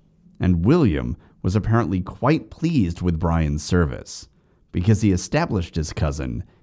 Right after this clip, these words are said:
as the Lord of Cornwall, which meant that one brother was given lands that had been owned by Harold's widow, and the other brother acquired the governance over the territory that was traditionally ruled by the Godwinsons.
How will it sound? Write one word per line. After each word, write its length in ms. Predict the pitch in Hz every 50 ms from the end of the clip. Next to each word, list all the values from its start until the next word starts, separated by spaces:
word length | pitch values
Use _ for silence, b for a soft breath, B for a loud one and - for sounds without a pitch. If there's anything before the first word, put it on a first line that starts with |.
| b -
as 180 | - 101 92 82
the 120 | 113 110
Lord 500 | 101 90 87 87 87 85 78 78 80 - -
of 200 | 87 85 80 -
Cornwall, 720 | - - 90 92 90 82 78 69 64 60 52 50 - - - _ _ _ _ _ _ _ _ _ -
which 340 | - - - 120 117 117
meant 460 | 123 143 196 240 214 98 85 85 - b b b b b b b
that 120 | - 104 87
one 400 | 110 104 95 120 170 226 240 202
brother 480 | 131 101 85 78 67 65 65 58 55
was 220 | 65 85 107 113 110
given 360 | 113 135 143 151 160 139 117
lands 380 | 110 107 110 113 113 117 113 -
that 140 | 113 101
had 80 | 104 95
been 160 | 107 110 107 -
owned 320 | 98 98 98 98 98 82
by 140 | - 90 87
Harold's 380 | 82 - 98 95 90 80 85
widow, 580 | 90 117 190 208 104 73 65 62 60 73 - b b b b b b b b b
and 140 | - - 120
the 180 | 104 113 - - _ _ -
other 240 | 151 180 180 185 135
brother 500 | 95 76 80 78 71 71 67 69 78 b b b b b
acquired 480 | - - - - 117 117 117 117 110 98
the 60 | 110
governance 520 | 98 - 131 151 156 151 120 107 98 -
over 140 | 113 98 98
the 80 | 92 87
territory 720 | - - - 160 190 160 107 - - 80 73 71 76 85
that 220 | 87 - 107 80
was 180 | 107 120 110 -
traditionally 840 | - - 123 110 107 - - 113 110 - - 113 104 101 107 107
ruled 400 | 98 87 90 90 90 85 85 -
by 100 | - 87
the 100 | 85 87
Godwinsons. 880 | 82 82 92 92 92 87 80 73 71 - - 69 58 50 50 50 - -